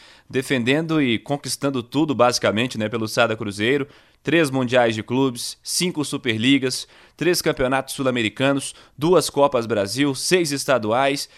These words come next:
e aí falando dos títulos coletivos. Ainda tem os individuais. Ele foi melhor jogador do Mundial uma vez,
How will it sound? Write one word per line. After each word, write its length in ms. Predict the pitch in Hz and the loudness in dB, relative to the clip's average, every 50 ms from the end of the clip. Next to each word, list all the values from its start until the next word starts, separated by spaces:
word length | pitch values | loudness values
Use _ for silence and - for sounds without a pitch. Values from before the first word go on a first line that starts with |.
| - - _ | -20 -14 _
e 80 | 101 107 | -4 -2
aí 100 | 113 131 | -2 0
falando 320 | - - 151 143 147 143 | 2 2 2 2 2 0
dos 140 | 139 147 131 | -4 -4 -4
títulos 340 | - 147 - 156 156 160 - | -4 -4 -4 -4 -6 -4 -4
coletivos. 720 | - 170 170 165 156 - - 117 107 98 95 - - - - | -4 -2 -2 -2 -4 -4 -4 -4 -4 -4 -6 -10 -14 -10 -8
Ainda 200 | - 135 143 156 | -4 -2 0 0
tem 140 | 151 - 170 | 2 0 0
os 140 | 180 180 180 | 0 -2 -2
individuais. 760 | 185 170 180 175 175 147 131 127 123 120 110 - - - - - - - - - _ | -4 -4 -4 -2 0 2 4 4 4 4 2 0 -4 -8 -10 -14 -20 -20 -20 -16 _
Ele 140 | - 120 127 | -8 -6 -2
foi 160 | - 147 147 | 2 2 2
melhor 260 | 143 147 143 147 143 | 4 4 4 4 4
jogador 400 | 139 139 139 135 135 131 139 139 | 4 4 2 2 4 4 2 2
do 100 | 135 131 | 2 2
Mundial 440 | 127 135 135 123 117 131 127 127 131 | 0 0 0 0 0 2 4 4 4
uma 160 | 123 117 110 | 2 0 -2
vez, 400 | 101 110 135 156 165 - - - | -2 0 -2 -2 -2 -2 -6 -8